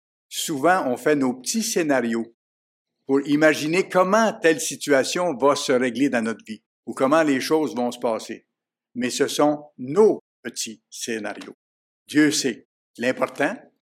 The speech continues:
c'est d'être en contact avec lui, de compter sur lui, de se confier à lui. Même si nous ne comprenons pas tout,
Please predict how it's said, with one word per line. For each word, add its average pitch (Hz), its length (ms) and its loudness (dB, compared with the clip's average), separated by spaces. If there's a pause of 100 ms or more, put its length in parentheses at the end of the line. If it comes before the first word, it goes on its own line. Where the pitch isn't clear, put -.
(160)
c'est 113 120 -8
d'être 120 240 0
en 113 100 0
contact 135 440 -2
avec 110 260 -4
lui, 151 380 -10
de 113 100 -6
compter 143 400 -2
sur 123 180 -6
lui, 113 360 -10 (260)
de 113 120 -10
se - 100 -10
confier - 500 -6
à 117 80 -4
lui. 107 340 -12 (960)
Même 269 220 4
si - 640 0 (100)
nous 151 140 4
ne 147 60 2
comprenons 156 580 4
pas 143 180 2
tout, 127 160 -2